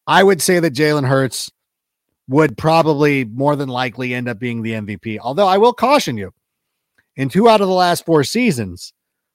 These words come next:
wide receivers have been named or been selected, they're named at birth, have been selected as the Super Bowl M V P. So it's not a slam dunk as everybody thinks it is. Three out of the last seven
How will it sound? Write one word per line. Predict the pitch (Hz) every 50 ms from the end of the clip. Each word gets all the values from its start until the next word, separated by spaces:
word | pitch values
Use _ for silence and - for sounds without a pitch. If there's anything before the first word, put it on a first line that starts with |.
| _ _ -
wide | 117 135 170 240 285 330
receivers | 311 247 - - - 233 247 233 180 139 123 104 -
have | 131 131 120 107
been | 120 147 170 175 170 156 147 143 135
named | 143 160 170 156 135 127 117 110 110 107 104 _ _ _ _ _ _ _ _ _ _ _
or | - 107
been | 131 131 127
selected, | 117 - - - 120 123 151 170 170 - - - 110 101 95
they're | 117 120 123
named | 120 123 127 127 120 104
at | 107 87 _
birth, | - 139 127 113 104 - _ _ _ _ _ _ _ _ _ -
have | 147 156
been | 139 180 180 175
selected | - - - 170 160 165 196 214 220 214 - 143 117 101 92 _ _ _ _ _ _ _ _ _ _ -
as | 135 147 151 120
the | 147 131
Super | - - 190 214 208 208
Bowl | 202 202 196
M | 196 196
V | 180 185
P. | 165 - 170 147
So | 113 -
it's | 127 117 -
not | 151 175 202 240
a | 247
slam | - - - 202 202 202 196 180 165
dunk | 175 175 170 156 127 143
as | 123 117
everybody | 143 143 147 147 135
thinks | - 156 151 123 -
it | 131 127
is. | 123 117 - _ _ _ _ _ _ _
Three | _ - 156 156 202 233 247
out | 240 220 220 190
of | 190 185
the |
last | 175 165 160 165 160 160 165 - - - -
seven | - 202 196 180 135 120 95 95